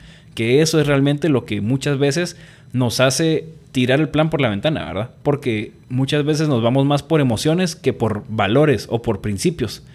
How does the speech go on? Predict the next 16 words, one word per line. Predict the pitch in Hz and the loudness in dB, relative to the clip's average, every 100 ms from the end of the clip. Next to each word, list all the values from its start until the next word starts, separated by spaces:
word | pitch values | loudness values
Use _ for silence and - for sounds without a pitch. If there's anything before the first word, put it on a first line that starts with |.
| - - | -20 -10
Y | 107 | -4
en | 117 | -2
este | 120 127 | -2 0
caso | 143 143 123 | 0 2 2
es, | 139 | 2
bueno, | 123 104 | 2 0
lo | 98 | -4
que | 98 | -4
tenía | 110 131 | -2 -2
planificado | 160 135 113 101 131 175 175 - - - | 0 -2 -2 0 2 2 -2 -12 -20 -10
es | 117 | -4
lo | 123 | -2
que | 120 | 0
voy | 113 117 | 2 2
a | |
hacer. | 127 170 | 2 -2